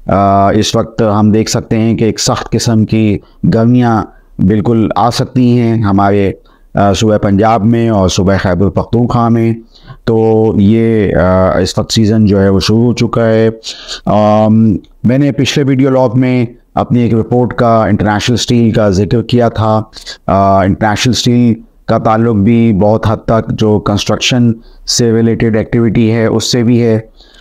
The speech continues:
तो, अम, अब इसकी जो होल्डिंग कंपनी है इंटरनेशनल इंडस्ट्रीज, आईएनआईएल, अ, जिसके अंदर फिफ्टी सिक्स परसेंट आईएसएल पड़े हुए हैं या उनकी होल्डिंग है या इन्वेस्टमेंट है, तो आईएनआईएल की अपनी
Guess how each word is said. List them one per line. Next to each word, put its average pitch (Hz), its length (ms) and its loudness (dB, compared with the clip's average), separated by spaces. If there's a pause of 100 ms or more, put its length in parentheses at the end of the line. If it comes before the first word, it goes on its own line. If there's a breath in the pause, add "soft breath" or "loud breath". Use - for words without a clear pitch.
(180 soft breath)
तो, 127 320 2
अम, 127 320 2
अब 127 160 -2
इसकी 165 340 0
जो 156 300 0
होल्डिंग 135 460 2
कंपनी 113 360 0
है 101 140 0
इंटरनेशनल 117 500 -2
इंडस्ट्रीज, 110 580 0
आईएनआईएल, 107 680 0 (600 soft breath)
अ, 107 160 2
जिसके 117 360 0
अंदर 127 340 2
फिफ्टी 131 300 -2
सिक्स 147 240 -4
परसेंट 123 360 0
आईएसएल 110 460 0
पड़े 101 280 0
हुए 98 140 2
हैं 92 240 0 (420 soft breath)
या 101 180 2
उनकी 98 240 2
होल्डिंग 113 400 2
है 95 280 0
या 98 140 2
इन्वेस्टमेंट 110 480 0
है, 95 240 -2 (800 loud breath)
तो 131 220 2
आईएनआईएल 151 640 0 (160)
की 143 60 0
अपनी 123 320 0